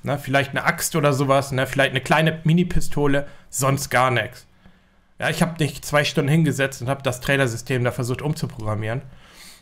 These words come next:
Ähm, ich kann's euch auch noch mal zeigen. Ich hab das hier irgendwo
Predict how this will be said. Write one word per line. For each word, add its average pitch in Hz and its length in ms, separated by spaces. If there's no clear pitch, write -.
Ähm, 123 560
ich - 140
kann's 156 200
euch 151 160
auch 143 120
noch 143 100
mal 131 160
zeigen. 190 300
Ich 160 100
hab 165 120
das 131 140
hier 135 200
irgendwo 135 600